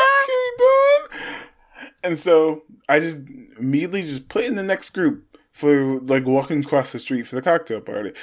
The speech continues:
So I didn't know who these people were. They just have the mask on. I'm just in a group of people. Like, but <laughs> that group was full of the cat, was, was the cast, like, ready to, 'cause I was late, I was late. And so I walk in,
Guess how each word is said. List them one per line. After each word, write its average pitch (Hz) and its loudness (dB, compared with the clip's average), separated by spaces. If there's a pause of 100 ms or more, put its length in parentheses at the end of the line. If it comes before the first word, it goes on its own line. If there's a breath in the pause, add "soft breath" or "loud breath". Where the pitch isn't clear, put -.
(100)
So - -2
I 214 4
didn't 277 0
know 139 4
who 147 -2
these 120 -6
people 107 -10
were. 113 2
They 202 0
just 226 -8 (220 loud breath)
have 160 0
the 180 -4
mask 156 0
on. 104 -2 (460 soft breath)
I'm 160 0
just 185 -4
in 190 2
a 175 0
group 156 0
of 147 0
people. 113 -6
Like, 135 0
but - 0
<laughs> - -2
that 143 0
group 135 0 (560)
was 127 0
full 156 2
of 120 -2
the 113 -2
cat, 117 2
was, 127 -2
was 139 4
the 123 -4
cast, 117 -2
like, 110 -2
ready 113 0
to, 110 -6
'cause - -8
I 180 4
was 185 -2
late, 220 2
I - -10
was 170 -10
late. 208 -2 (360 loud breath)
And 175 -4
so 180 0 (140 loud breath)
I 139 -2
walk 185 2
in, 170 0